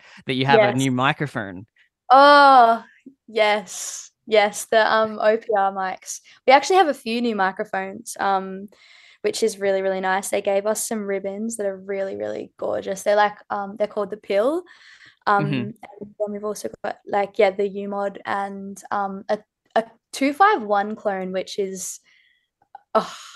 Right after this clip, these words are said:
Speaker 2: insane. It's a tube mic, so takes a bit of time to warm up. It's actually warming up at the moment. Um,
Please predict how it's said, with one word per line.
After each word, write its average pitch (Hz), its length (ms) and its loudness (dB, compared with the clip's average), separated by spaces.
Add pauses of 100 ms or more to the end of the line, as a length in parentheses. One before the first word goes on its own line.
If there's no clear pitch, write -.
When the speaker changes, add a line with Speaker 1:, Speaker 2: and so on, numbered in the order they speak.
(360)
Speaker 2:
insane. 208 760 2
It's 233 200 -6
a 240 60 -6
tube 202 340 0
mic, 262 420 -2
so 196 460 -2 (420)
takes - 260 2
a 269 40 0
bit 247 100 8
of 247 80 2
time 220 280 -4
to 220 100 -10
warm 196 260 -4
up. 190 180 -6
It's - 120 -4
actually 220 260 0
warming 208 300 0
up 202 180 -6
at - 80 -12
the 233 80 -6
moment. 202 580 -6 (240)
Um, 202 480 -2